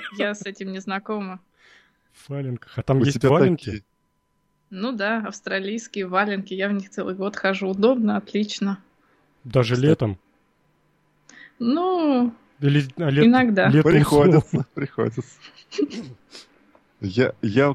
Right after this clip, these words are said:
Speaker 3: кстати, вот, э, про, про сапоги недавно узнал, я вообще такого не, не знал, что, оказывается, сапоги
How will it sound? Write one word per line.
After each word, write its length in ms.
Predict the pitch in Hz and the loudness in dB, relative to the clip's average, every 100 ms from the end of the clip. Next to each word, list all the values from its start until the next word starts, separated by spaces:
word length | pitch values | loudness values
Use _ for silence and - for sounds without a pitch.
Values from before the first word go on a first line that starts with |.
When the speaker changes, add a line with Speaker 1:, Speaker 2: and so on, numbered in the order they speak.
| - | -4
Speaker 3:
кстати, 400 | - 170 147 127 | -4 0 0 -2
вот, 140 | 117 - | -4 -6
э, 320 | - _ - 71 - | -20 _ -12 -12 -6
про, 240 | 120 117 104 | -2 0 0
про 220 | - 117 | -2 -4
сапоги 560 | - - 135 123 101 104 | -2 -4 -4 -2 -6 -4
недавно 580 | 98 120 131 147 120 117 | 0 2 2 2 0 -2
узнал, 580 | 117 104 104 135 185 170 151 | -2 -4 -2 -2 -2 -8 -10
я 160 | 107 117 | -2 0
вообще 220 | 113 127 | 0 -4
такого 300 | 107 - 98 | -8 -6 -6
не, 260 | 101 110 - | -4 -6 -6
не 200 | 110 110 | -4 -2
знал, 280 | 113 117 98 | 0 0 -2
что, 180 | - - | -2 -4
оказывается, 920 | - 107 - 156 175 143 - - 90 - _ _ _ _ _ _ | -2 -4 -2 -4 -2 -4 -4 -4 -8 -8 _ _ _ _ _ _
сапоги 880 | - - 135 120 120 117 160 196 | -20 -6 -4 0 0 -2 -4 -4